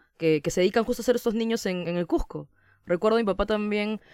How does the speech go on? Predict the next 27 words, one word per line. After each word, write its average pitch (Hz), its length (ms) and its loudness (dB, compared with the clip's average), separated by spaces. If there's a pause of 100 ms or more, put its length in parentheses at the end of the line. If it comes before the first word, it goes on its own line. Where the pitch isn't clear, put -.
(280)
hace - 160 -8
un 196 80 -8
par 202 140 4
de 196 100 6
años, 202 200 4
cuando 185 180 0
estuvo 202 240 0
en 202 80 0
el 185 100 0
Cusco, 240 460 -2 (160)
este, 165 420 -2
trajo 208 320 0
ese 214 160 -4
niño, 208 720 0
es - 160 -4
un 285 100 0
niño 302 140 0
bien 302 140 2
peculiar, 220 420 8
el 180 80 6
niño 208 160 -2
Manuelito, 196 400 0
incluso 202 260 -6
algunos 202 240 -2
que 185 100 -4
lo 165 120 6
venden, 180 340 2